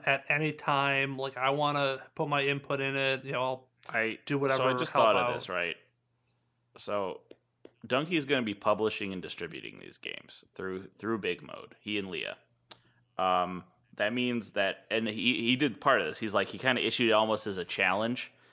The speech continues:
Speaker 2: 'cause he's, you know, he wants kinda contentious, like, passionate developers where you say, "Apply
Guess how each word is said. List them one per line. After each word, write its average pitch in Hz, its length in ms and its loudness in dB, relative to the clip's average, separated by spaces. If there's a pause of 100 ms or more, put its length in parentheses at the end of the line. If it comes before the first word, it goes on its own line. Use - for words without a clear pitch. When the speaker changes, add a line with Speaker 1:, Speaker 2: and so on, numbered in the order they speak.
(180)
Speaker 2:
'cause 208 160 -2
he's, 202 220 -4 (500)
you 101 100 -10
know, 95 60 -8
he 95 100 -10
wants 95 260 -2
kinda 90 220 -2
contentious, 90 640 -8
like, 80 140 -14
passionate 85 480 -6
developers 90 580 -6
where 85 80 -12
you 90 80 -12
say, 90 260 -6
"Apply 95 600 4